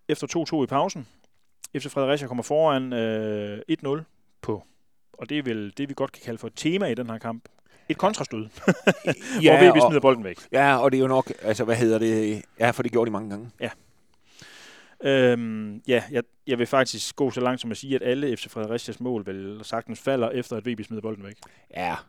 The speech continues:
Speaker 2: man kan selvfølgelig sige, sådan er det jo tit i fodbold. Øh, hvis man sidder og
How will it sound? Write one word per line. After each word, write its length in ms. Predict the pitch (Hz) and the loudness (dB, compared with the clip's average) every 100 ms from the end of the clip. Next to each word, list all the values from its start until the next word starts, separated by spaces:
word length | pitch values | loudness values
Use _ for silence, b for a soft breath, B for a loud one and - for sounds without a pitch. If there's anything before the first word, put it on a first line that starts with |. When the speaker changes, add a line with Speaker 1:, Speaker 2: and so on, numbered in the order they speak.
| _ - | _ -8
Speaker 2:
man 100 | 113 | -6
kan 60 | |
selvfølgelig 220 | 101 123 101 | 0 0 2
sige, 140 | 120 | -2
sådan 200 | 104 92 | 0 0
er 40 | |
det 100 | 98 | 0
jo 80 | 87 | 0
tit 360 | - 127 - - _ b b b b - | -2 -4 -4 -10 _ b b b b -12
i 80 | |
fodbold. 480 | 95 113 98 90 90 - 87 | -2 2 2 0 -4 -10 -6
Øh, 320 | 82 82 82 | -4 -4 -6
hvis 200 | 87 87 | -6 -6
man 200 | 90 82 | -6 -4
sidder 260 | 117 92 85 | 0 2 2
og 300 | 82 80 | 0 -4